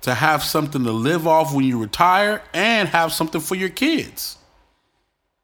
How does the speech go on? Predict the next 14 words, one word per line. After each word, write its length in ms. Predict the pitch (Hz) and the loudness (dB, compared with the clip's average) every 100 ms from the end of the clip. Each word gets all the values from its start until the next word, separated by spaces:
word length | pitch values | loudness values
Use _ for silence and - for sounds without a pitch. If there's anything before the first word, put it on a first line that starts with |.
| _ _ _ _ _ _ _ _ _ _ _ _ _ _ _ _ | _ _ _ _ _ _ _ _ _ _ _ _ _ _ _ _
This 240 | 135 175 175 | -2 0 0
is 120 | 143 | 2
what 220 | 156 151 | 2 2
the 80 | 120 | -4
best 480 | 98 143 151 - 143 | 0 2 2 0 -4
of 140 | 120 | -4
the 80 | 110 | -4
best 440 | 92 135 123 - | 0 0 0 -4
do. 220 | 110 80 71 _ _ _ _ _ _ _ _ _ _ _ _ _ _ _ _ _ _ 117 | -6 -10 -14 _ _ _ _ _ _ _ _ _ _ _ _ _ _ _ _ _ _ -2
Not 240 | 143 151 | 0 2
only 300 | 165 175 165 | 2 2 2
are 200 | 143 139 | 2 2
they 200 | 127 120 | 2 0
working 760 | 107 107 135 143 139 110 104 | 0 0 0 0 -2 -2 -4